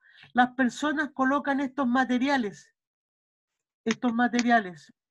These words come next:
Porque esos materiales lo que permiten hacer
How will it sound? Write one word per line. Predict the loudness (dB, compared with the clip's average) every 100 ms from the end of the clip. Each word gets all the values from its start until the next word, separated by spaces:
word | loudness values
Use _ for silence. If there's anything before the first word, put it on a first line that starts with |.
| -20 _ _ _
Porque | -4 0 0 0 -2 _
esos | -6 -4 -4
materiales | -2 -2 -2 0 0 0 -2 -8
lo | -6 -4
que | -4 -6
permiten | -4 -2 -4 -2 -4
hacer | -4 -4 -4 -6